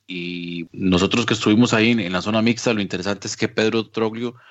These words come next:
sale muy tranquilo, caminando tranquilamente, sin, sin contestar mal a nadie, dio muy pocas declaraciones, o bueno, por supuesto que después de la conferencia no, no dio más declaraciones, y nada más un detalle ahí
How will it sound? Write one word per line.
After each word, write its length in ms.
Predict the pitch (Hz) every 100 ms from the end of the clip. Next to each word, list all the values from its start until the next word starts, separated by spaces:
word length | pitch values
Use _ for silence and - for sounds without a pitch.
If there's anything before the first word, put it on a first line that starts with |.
| - -
sale 500 | - 98 113 117 _
muy 240 | 92 110 127
tranquilo, 560 | - 117 - 127 101
caminando 640 | 98 98 98 117 127 143 -
tranquilamente, 1000 | 107 95 92 123 123 135 143 - 143 135
sin, 560 | - 101 92 90 87 - _ _ _ -
sin 300 | - 95 92
contestar 500 | 95 87 - 110 107
mal 160 | 113
a 80 | 107
nadie, 480 | 127 139 139 139 - _
dio 380 | 123 85 95 101
muy 160 | 104
pocas 320 | 101 - - 95
declaraciones, 640 | 110 90 87 85 131 104
o 80 | 85
bueno, 300 | 92 78 - _ _ _
por 140 | -
supuesto 360 | 85 - 92 98
que 80 | 95
después 180 | 85 92
de 60 |
la 140 | 98 92
conferencia 400 | 82 90 92 95
no, 240 | 92 -
no 160 | 92 90
dio 120 | 95
más 140 | 98
declaraciones, 800 | 98 90 87 85 104 131 143 - - - - -
y 120 | - 113
nada 160 | 113
más 180 | 110 107
un 80 | 107
detalle 360 | 101 95 95
ahí 360 | 85 90 87